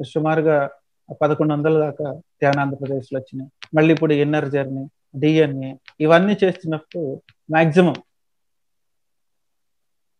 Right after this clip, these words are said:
అంటే మనం సంవత్సరం మొత్తం, ఆ, వర్క్‌షాప్స్ కండక్ట్ చేసినప్పుడు ఎన్ని వచ్చాయో అన్ని ఇప్పుడు వచ్చేసేసినాయి సుమారుగా. మరి ఇలాంటి పరిస్థితుల్లో కూడా వచ్చినాయి అంటే చూడండి,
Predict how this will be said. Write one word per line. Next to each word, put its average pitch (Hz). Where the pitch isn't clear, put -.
అంటే 214
మనం 202
సంవత్సరం 214
మొత్తం, 214
ఆ, 165
వర్క్‌షాప్స్ 175
కండక్ట్ 175
చేసినప్పుడు 160
ఎన్ని 165
వచ్చాయో 160
అన్ని 180
ఇప్పుడు 180
వచ్చేసేసినాయి 180
సుమారుగా. 139
మరి 226
ఇలాంటి 226
పరిస్థితుల్లో 240
కూడా 240
వచ్చినాయి 220
అంటే 214
చూడండి, 185